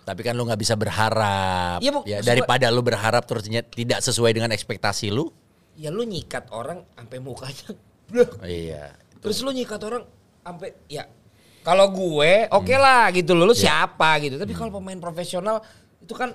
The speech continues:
Speaker 2: satu profesi cari duit dari situ.
Speaker 1: Iya, enggak. Eh,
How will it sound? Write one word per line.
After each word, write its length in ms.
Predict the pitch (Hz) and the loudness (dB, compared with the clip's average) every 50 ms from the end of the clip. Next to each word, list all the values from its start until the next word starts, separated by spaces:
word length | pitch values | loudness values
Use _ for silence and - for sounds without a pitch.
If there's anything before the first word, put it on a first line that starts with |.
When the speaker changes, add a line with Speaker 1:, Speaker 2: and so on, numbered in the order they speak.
| - _ _ | -12 _ _
Speaker 2:
satu 260 | - 175 170 - 190 | -16 -14 -10 -10 -8
profesi 440 | 170 175 170 160 156 170 170 190 240 | -6 -4 -4 -4 -2 -4 -4 -4 -6
cari 240 | - 208 175 165 | -6 -6 -6 -6
duit 200 | 160 170 208 240 | -6 -6 -6 -6
dari 200 | - - - 165 | -6 -6 -6 -6
situ. 300 | 165 - 254 254 - - - | -6 -6 -8 -10 -10 -10 -6
Speaker 1:
Iya, 600 | 101 101 101 98 92 85 80 78 76 73 69 - - _ _ _ _ _ _ | -2 0 2 2 2 2 0 -2 -6 -10 -12 -16 -20 _ _ _ _ _ _
enggak. 360 | - 107 101 101 92 87 - _ _ _ _ _ _ _ _ _ _ _ - - - _ | -12 -6 -4 -4 -4 -4 -6 _ _ _ _ _ _ _ _ _ _ _ -14 -14 -14 _
Eh, 460 | - 104 104 104 101 101 101 98 | -6 -4 -4 -2 -2 -4 -4 -6